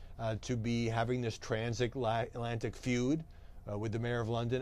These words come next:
at the time. A-, and then that kind of morphed into more tweets, uh, from President Trump about the travel ban, which right now is, this is the second version because the first one,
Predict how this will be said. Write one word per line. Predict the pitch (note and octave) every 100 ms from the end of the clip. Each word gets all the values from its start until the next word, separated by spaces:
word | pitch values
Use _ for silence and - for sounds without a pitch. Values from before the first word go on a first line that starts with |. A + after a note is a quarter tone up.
| -
at | A#2 A2
the | A2
time. | - A#2 A2+ C#3 G3 - - - -
A-, | C#3+ -
and | F3+ F#3
then | B3+
that | A#3+ C#4
kind | C4 C#4
of | A#3
morphed | F3+ F3+ E3+ -
into | D#3+ D#3 C#3 D#3+ D#3 D3 D3+
more | C#3+ D#3+ B3
tweets, | - F3+ C3+ B2 - - - -
uh, | A#2 A2+
from | A2 B2+
President | A#2+ A#2+ A2 A2 G#2+
Trump | A2+ G2 A2 - - -
about | B2 A#2 D#3+ G3
the | G#3
travel | - E3+ C#3+ B2
ban, | A2 G#2 A2+
which | A#2+
right | B2+ D#3+ D#3+
now | C3 C3
is, | B2
this | G#2+ A2+
is | G#2
the | G#2+
second | - - - E3+ C#3
version | B2+ A2 F#2+ G2+ A#2+
because | A#2+ G#2
the | G2+
first | - B2 B2
one, | C#3 A#2 A#2